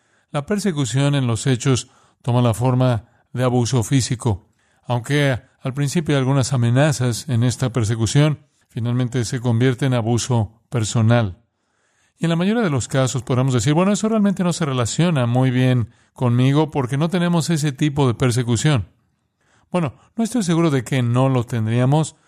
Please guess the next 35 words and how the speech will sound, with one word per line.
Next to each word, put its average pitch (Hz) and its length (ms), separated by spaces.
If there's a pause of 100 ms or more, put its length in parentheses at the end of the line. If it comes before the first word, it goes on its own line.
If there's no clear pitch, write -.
(120)
si - 180
no 131 160
confrontáramos 127 760
al 120 100
mundo 135 240
de 143 60
la 123 100
misma 123 220
manera 123 260
en 120 80
la 110 80
que 120 140
ellos 113 180
lo 107 80
hicieron. 143 380 (580)
Pero 160 160
aparte 190 400
de 123 80
eso, 120 180
creo 135 140
que 143 80
Satanás 147 460
es 139 80
lo 127 80
suficientemente 135 760
sutil 120 380
como 123 180
para 117 160
saber 131 260
que, 127 120
como 120 180
dijimos 156 380
la 127 60
última 120 260
vez, 127 280